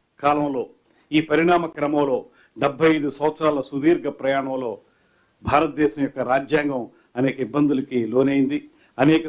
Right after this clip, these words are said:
సార్లు మనం దీన్ని amendments చేసుకున్నాం. అయినప్పటికీ కూడా ఎప్పుడూ కూడా ఆ మూలాలు ఏవైతే బెనగల్ నరసింహారావు గారు,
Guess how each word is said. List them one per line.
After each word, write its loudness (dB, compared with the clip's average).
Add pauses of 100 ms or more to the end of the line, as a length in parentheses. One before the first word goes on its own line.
సార్లు 0 (440)
మనం 2 (280)
దీన్ని 2
amendments 0
చేసుకున్నాం. 0 (400)
అయినప్పటికీ 2 (100)
కూడా 4 (160)
ఎప్పుడూ 0 (100)
కూడా 4 (440)
ఆ 2 (140)
మూలాలు 4
ఏవైతే 2 (920)
బెనగల్ 2
నరసింహారావు 0
గారు, -8